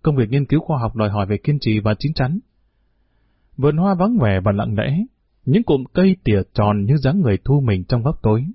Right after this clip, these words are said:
Gió đưa nhẹ nhẹ, những chiếc trao đèn rung rinh, làm cho các khóm cây, pho tượng như đang sống động.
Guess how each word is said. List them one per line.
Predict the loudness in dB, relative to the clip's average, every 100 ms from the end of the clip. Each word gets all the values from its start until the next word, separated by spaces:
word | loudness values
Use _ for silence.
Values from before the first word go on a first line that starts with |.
| _ _ _ _ -10
Gió | -2 0
đưa | 4 4
nhẹ | 4 0
nhẹ, | 0 0 -2 _ -6
những | -2 0
chiếc | 0 0
trao | 0
đèn | 2 0 0
rung | -4 0
rinh, | -2 -2 -8 _ -4
làm | 0 2 2
cho | -2
các | -2 -4
khóm | 0 0 2
cây, | 2 2 0 -2
pho | 0 0 2
tượng | -2 -4 -8
như | -2 0
đang | 0
sống | 0 -2 0
động. | 0